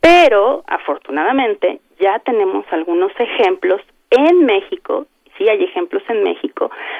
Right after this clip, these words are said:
de proyectos que han apelado a la soberanía tecnológica. Por ejemplo, en Oaxaca hay un proyecto que se llama Rizomática, que es una red autónoma de telefonía celular que también ya lleva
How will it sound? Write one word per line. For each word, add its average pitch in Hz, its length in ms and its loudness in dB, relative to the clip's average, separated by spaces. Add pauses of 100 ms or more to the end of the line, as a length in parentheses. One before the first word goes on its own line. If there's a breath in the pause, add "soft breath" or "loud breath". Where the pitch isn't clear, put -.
de 277 200 4
proyectos 226 800 2 (120)
que 226 80 -6
han 220 160 -4
apelado 226 760 2
a 190 40 2
la 175 220 -4
soberanía 175 440 -4
tecnológica. 170 840 -8
Por 180 120 -2
ejemplo, 190 460 -2
en 190 100 0
Oaxaca 202 880 0
hay 190 320 -2 (140)
un 202 440 0 (440 loud breath)
proyecto 190 800 2
que 170 540 -2
se 170 80 -4
llama 175 280 0
Rizomática, 190 960 -2
que 175 260 0
es 175 80 -2 (100)
una 180 240 0
red 196 380 2
autónoma 180 640 -2
de 151 60 -10
telefonía 170 540 -4
celular 185 340 0
que 180 100 -4
también 170 320 -2
ya 170 80 0
lleva 175 340 0